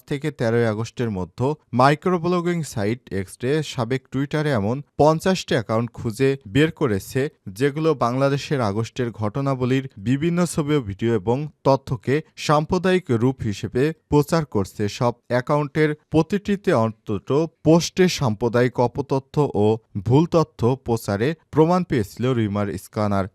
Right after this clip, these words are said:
এসব অ্যাকাউন্টে উল্লেখিত সময়ের মধ্যে প্রচারিত উক্ত পোস্টগুলো এক কোটি চুয়ান্ন লাখের বেশি বার দেখা হয়েছে। আরও একাধিক অ্যাকাউন্ট এবং ভারতীয় গণমাধ্যমের কল্যাণে সব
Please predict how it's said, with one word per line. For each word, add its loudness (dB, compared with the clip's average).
এসব -2
অ্যাকাউন্টে 0
উল্লেখিত 0
সময়ের 4
মধ্যে -2
প্রচারিত -2
উক্ত -6
পোস্টগুলো 2
এক 2
কোটি 0
চুয়ান্ন 0
লাখের -2
বেশি -4
বার 2
দেখা 2
হয়েছে। 0
আরও -2
একাধিক -4
অ্যাকাউন্ট 2
এবং -2
ভারতীয় 2
গণমাধ্যমের 4
কল্যাণে 0
সব -2